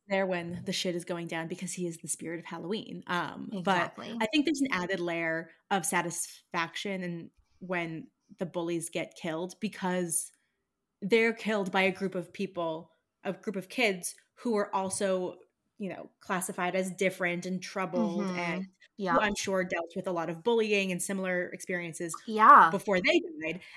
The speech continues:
Speaker 1: And so it's kind of like they're coming to her rescue in solidarity as,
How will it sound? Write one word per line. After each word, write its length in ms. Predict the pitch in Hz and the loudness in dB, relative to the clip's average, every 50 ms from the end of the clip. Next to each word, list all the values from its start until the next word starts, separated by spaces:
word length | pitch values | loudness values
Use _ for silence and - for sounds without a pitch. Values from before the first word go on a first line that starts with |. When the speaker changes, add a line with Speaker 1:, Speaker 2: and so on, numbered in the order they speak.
| - 220 | -4 -2
Speaker 1:
And 100 | 220 208 | 0 2
so 200 | - 214 214 214 | 4 4 4 4
it's 140 | 220 208 | 2 0
kind 220 | - - 220 208 208 | 0 0 2 2 2
of 80 | 202 | 2
like 220 | 214 185 185 185 - - | 2 2 2 2 -2 -4
they're 180 | 196 208 202 190 | -2 -2 -2 -2
coming 320 | - - 214 202 196 196 | -2 -4 -2 -2 0 -2
to 100 | - 202 | -2 -4
her 160 | 180 190 202 185 | -2 0 0 0
rescue 400 | 175 170 165 - - - 190 185 | 0 -2 -2 -4 -6 -4 -4 -2
in 80 | 180 | -2
solidarity 680 | 165 - 175 170 175 165 170 165 165 165 160 160 160 156 | -2 -2 -2 -2 0 0 0 0 0 -2 -2 -4 -6 -6
as, 160 | 165 156 - | -6 -6 -8